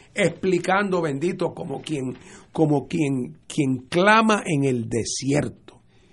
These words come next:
explicando que en Puerto Rico teníamos la tasa de boyancia, que es lo que los economistas le llaman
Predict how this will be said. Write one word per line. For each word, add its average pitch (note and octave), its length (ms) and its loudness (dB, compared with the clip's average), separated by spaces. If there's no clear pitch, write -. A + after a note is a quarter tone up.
explicando D#3 960 -6
que E3 100 -2
en D3 160 -2
Puerto D#3 360 0
Rico F#3 460 -4
teníamos F#3 640 0
la C3+ 260 0
tasa G#3 460 0
de F3+ 140 4
boyancia, C#3 1040 2
que C#3 100 -2
es D#3+ 60 0
lo F3+ 200 -2
que F#3 100 -8
los D3 200 -6
economistas D3 720 -8
le C#3+ 180 -4
llaman C#3 580 -4